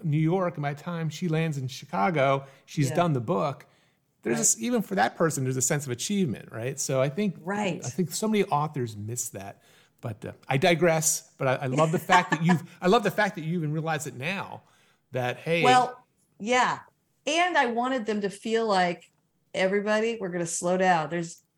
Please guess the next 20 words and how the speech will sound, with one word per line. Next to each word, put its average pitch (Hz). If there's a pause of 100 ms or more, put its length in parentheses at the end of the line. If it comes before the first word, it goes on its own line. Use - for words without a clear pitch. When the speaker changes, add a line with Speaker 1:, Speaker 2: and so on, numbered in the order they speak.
Speaker 2:
there's 185
Speaker 1:
Right. 135
Speaker 2:
six -
chapters 240
on 254
clarity, 170
and 185
I 180
want 175
you 190
to 202
take 196
your 226
time, 208
take 190
a -
month 202
on 208
that 160
one. 190